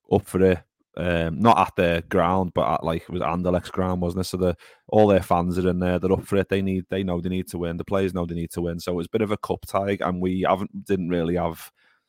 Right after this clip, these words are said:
the energy or the impetus to go, Well, we, we wanna get back into this. I mean, if, if we did, it would have been good. But we had a, we had a few chances, I guess, towards the end, but it just kinda petered out in the end. And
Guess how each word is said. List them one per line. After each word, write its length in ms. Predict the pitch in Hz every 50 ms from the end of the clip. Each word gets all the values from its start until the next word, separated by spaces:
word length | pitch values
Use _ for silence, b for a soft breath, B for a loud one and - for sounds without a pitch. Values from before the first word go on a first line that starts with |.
| _ _ _
the 100 | - 92
energy 340 | 87 85 87 87 82 85 90
or 120 | 87 85
the 120 | 80 85 85
impetus 460 | 82 85 - 92 - - 95 92 - -
to 80 | 98
go, 200 | 90 87 82 80
Well, 340 | 80 82 80 80 82 80 78 _ _ _ _ _ b b b b b b b b b _
we, 120 | - 90 85 - - 87
we 120 | 92 87
wanna 220 | 85 87 87 85
get 180 | 80 85 80 -
back 220 | - 73 76 -
into 220 | 85 82 82 - 87
this. 280 | 90 92 85 - -
I 40 | 85
mean, 140 | 85 85 82
if, 120 | 85 82 85 -
if 160 | - 90 -
we 80 | 98 90
did, 240 | - 90 92 95 90
it 80 | -
would 80 | - 87
have 100 | 87 85
been 140 | 85 85 78
good. 280 | - 82 85 82 - - b b b b b b b
But 80 | - 156
we 60 | 104
had 120 | 101 95
a, 80 | 98 92
we 100 | - -
had 80 | - 104
a 40 | 101
few 240 | - - 98 90 90
chances, 440 | - - 90 87 82 - - 85
I 40 | 87
guess, 300 | 85 - 90 85 - -
towards 320 | - - 92 87 87 80 -
the 100 | 90 85
end, 140 | 82 90
but 100 | 82 92
it 40 | 87
just 120 | 98 - -
kinda 240 | - 107 95 90
petered 360 | - - - 85 76 - 80 80
out 220 | 80 80 78 -
in 120 | 90 90
the 100 | 92 92
end. 240 | 87 85 87 90 85
And 180 | 90 85 85